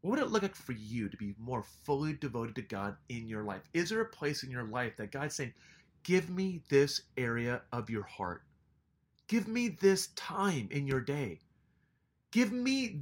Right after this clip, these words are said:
this passion in your life"? That says in Second Chronicles sixteen nine, "For the eyes of the Lord range through the earth to strengthen those whose hearts are fully committed to him."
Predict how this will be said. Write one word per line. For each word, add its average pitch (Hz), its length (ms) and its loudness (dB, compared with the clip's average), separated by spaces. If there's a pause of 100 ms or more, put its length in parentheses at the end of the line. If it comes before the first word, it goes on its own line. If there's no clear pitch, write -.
(100)
this 196 480 2 (440)
passion - 720 0 (180)
in 170 160 0
your 143 160 0
life"? 147 600 -4 (1900)
That 175 140 0
says 240 260 2
in 262 100 -2
Second 202 360 0
Chronicles 143 540 -2
sixteen - 880 -4
nine, 98 480 -6 (440)
"For 117 100 -6
the 117 160 -2
eyes 151 380 0
of 156 60 -4
the 143 60 -2
Lord 113 260 -2 (120)
range 113 560 -4
through 104 220 -6
the 101 180 -6
earth 104 220 -2
to - 100 -10
strengthen 123 720 -4
those 95 320 -4
whose 101 160 -6
hearts 107 320 -4
are 101 100 -8 (180)
fully 104 360 -6 (680)
committed 101 400 -6
to - 80 -10
him." 92 280 -12